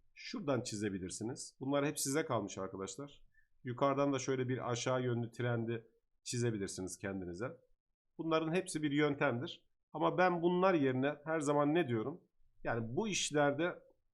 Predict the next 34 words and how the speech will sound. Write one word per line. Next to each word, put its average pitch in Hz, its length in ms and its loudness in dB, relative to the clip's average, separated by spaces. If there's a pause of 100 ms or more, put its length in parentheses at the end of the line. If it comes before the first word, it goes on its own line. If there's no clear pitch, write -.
formasyonlarda 151 1000 2
falan 170 240 2
hep 214 160 0
sıkıntı 160 420 -2
yaşıyoruz. 123 460 -2
Çünkü 151 280 -2
o 139 260 -4
formasyonu 135 680 0
bozuyorlar 135 480 4
bir 87 60 -8
şekilde. 95 480 -8 (580)
Ee, 104 40 -4 (440)
bozulabiliyor. 120 680 0 (480)
Daha 190 160 -2
garanti 151 500 2
bir 104 60 -4
şey 117 200 0
yapıyoruz. 127 440 -4
Ne 202 60 2
yapıyoruz? 165 460 0 (100)
Orta 185 340 2
vade, 139 240 6
uzun 170 380 2
vade, 131 220 2
Ghost 156 540 2 (260)
Fibonacci 160 640 4
var. - 260 -8 (160)
Ghost 135 320 -2
Fibonacci'de 160 640 0
uzun 156 340 0
vadeyi 139 340 2
bir 151 120 -8
tıklayalım 160 480 0
bakalım. 123 380 -4